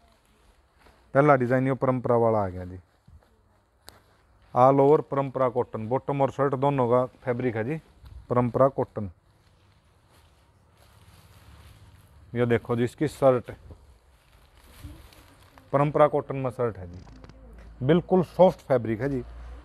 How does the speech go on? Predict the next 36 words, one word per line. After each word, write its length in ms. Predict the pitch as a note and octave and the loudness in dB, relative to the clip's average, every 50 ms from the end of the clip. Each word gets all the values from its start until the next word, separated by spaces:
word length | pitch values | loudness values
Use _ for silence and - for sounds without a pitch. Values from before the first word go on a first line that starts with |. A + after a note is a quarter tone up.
| - - - | -20 -14 -2
रेट 220 | A#2+ C3+ D#3+ E3+ - | 2 2 2 2 4
के 100 | - F3+ | 2 2
according 400 | E3 E3+ F3 E3 D#3+ E3+ F3 D3+ | 4 6 4 4 4 0 -2 -2
फैब्रिक 320 | - E3 D#3 D3+ D#3+ D#3 | -2 -2 0 0 -4 -4
की 200 | - D#3 E3 E3 D#3 | -4 -4 -4 -4 -4
क्वालिटी 440 | - - - D3+ D3+ D3+ - - D#3+ | -4 -2 0 2 2 2 0 -2 -2
बढ़िया 360 | D3 D#3 E3 D#3+ D3+ C3 A2+ G2+ | -2 0 0 2 2 2 2 0
है 80 | G#2 | -2
जी। 140 | G2+ G2+ F#2 E2+ - - - - - - - - - - - - - - - - - - C#3+ | -6 -8 -10 -12 -14 -20 -20 -20 -20 -20 -20 -20 -20 -20 -20 -20 -20 -20 -20 -20 -10 -8 -8
इसका 220 | C3 - - E3 | 0 4 4 6
गला, 260 | D3 D3+ D#3 D#3+ E3 D#3 | 6 8 6 6 6 6
गला 200 | D3+ D#3+ E3 D#3+ | 6 4 4 4
पे 100 | D3+ C3+ | 2 2
बिल्कुल 340 | C3+ D3 C#3 - - C#3+ C3+ | 0 -2 -2 -2 -4 -2 2
बारीक 320 | C3 C3+ C3+ C3+ C3+ B2 A#2+ | 4 4 4 4 0 -2 -4
वर्क 260 | A2+ A2 A2 G#2+ A#2+ | -4 -4 -4 -4 -6
है, 60 | C#3 | -4
धागे 280 | C#3 C#3+ C3 G#2+ G#2+ B2+ | -2 -2 -2 -2 -2 -4
की 80 | B2+ G#2+ | -4 -4
कढ़ाई 320 | A#2+ B2 B2 A2+ G#2+ G2+ | -4 -2 -2 -2 -2 -4
है, 220 | G2+ B2+ D3 D#3+ - - - - - - - - - - - - - - | -6 -8 -8 -10 -12 -16 -20 -20 -20 -20 -20 -20 -20 -20 -20 -20 -16 -6
ब्रांड 360 | - A#2 C3 - D3 D#3 D3+ D3+ | 2 4 6 8 8 6 4 2
इसका 240 | C#3+ - - D3+ D3 | -2 -2 -2 -4 -2
मैंगो 340 | C#3 B2+ A#2+ A#2 G#2+ A2 G#2+ | -2 -2 -4 -2 -2 -2 -2
है, 180 | A2 C3+ D#3+ D#3+ - _ _ _ _ _ _ - - | -2 -4 -8 -10 -12 _ _ _ _ _ _ -6 -2
साइड 200 | C3+ C#3+ D3 C#3+ | 0 0 0 0
में 120 | D3 D3 D3 | 0 0 0
ये 80 | D3 | 2
बाजू 300 | C3 B2 A#2 G2 G2+ G#2 | 2 2 0 0 -2 -2
का 100 | G2+ G#2 | -2 -4
कपड़ा 280 | F#2+ G#2 G2 G#2+ G2+ G2 | -4 -4 -8 -8 -8 -6
दे 140 | F#2+ G2+ G2 | -6 -6 -8
रखा 280 | F#2+ F#2 - - - G2 | -8 -8 -10 -12 -16 -16
है 60 | G2 | -16
जी। 100 | F#2+ F#2 - _ _ _ _ _ _ _ _ _ _ _ _ _ _ _ _ _ _ _ | -16 -18 -20 _ _ _ _ _ _ _ _ _ _ _ _ _ _ _ _ _ _ _
इसकी 400 | C#3 C3+ - - - D#3 D#3+ D#3+ | -10 -10 -10 -6 -2 0 2 2